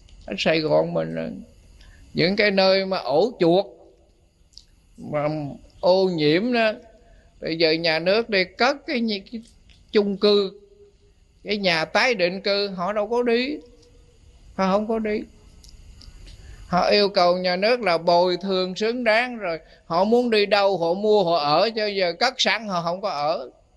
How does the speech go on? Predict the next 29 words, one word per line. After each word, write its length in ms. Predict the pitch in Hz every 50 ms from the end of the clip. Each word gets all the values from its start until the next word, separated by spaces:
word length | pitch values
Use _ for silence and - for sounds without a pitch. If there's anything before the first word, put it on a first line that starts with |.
| _ -
Họ 180 | 233 226 220 202
không 180 | 220 254 247
ở 260 | 190 165 175 233 254
đó. 180 | 269 262 302 302 - _ - - - _ _ _
Cả 280 | - 131 131 160 220 254
Hà 240 | 240 202 180 175 170
Nội 320 | 170 165 151 160 185 196
và 140 | 180 165 156
Sài 260 | 156 - 156 151 151
Gòn 340 | 151 156 151 151 156 160 160
còn 240 | - 151 147 147 147
sáu 380 | - - - 233 254 320 370 392 -
chục 200 | 220 196 170 170
ngàn 360 | 180 180 175 170 165 160 156 - _ -
căn 240 | 208 208 196 196 185
nhà 240 | 175 165 160 156 156
tái 220 | - 202 208 233
định 260 | 190 165 160 165 165
cư, 300 | - 180 165 165 160 160 - - 175
dân 260 | 185 190 175 160 165
không 220 | 151 143 151 190 196
vô 100 | 170 147 131
ở. 180 | 101 104 98 - - _ _ _ _ _ - - - - - -
Thì 180 | - 135 139 131 -
ke 240 | 190 185 170 156
nó 100 | 151 165 170 156
vô 180 | 151 143 143 156
nó 100 | 170 143
ở. 220 | - 101 107